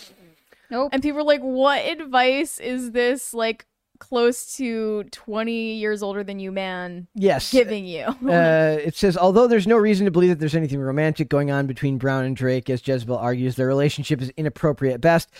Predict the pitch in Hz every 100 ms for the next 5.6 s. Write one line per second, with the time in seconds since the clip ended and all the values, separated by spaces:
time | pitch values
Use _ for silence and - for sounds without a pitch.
0 | - 226 269 294 466 269 160 160 185 214
1 | - 147 147 135 139 151 151 127 190 190
2 | - 254 214 - - 226 226 190 160 147
3 | - - - 156 151 - - 403 - -
4 | 147 285 277 214 - 277 370 349 285 269
5 | 269 170 147 127 311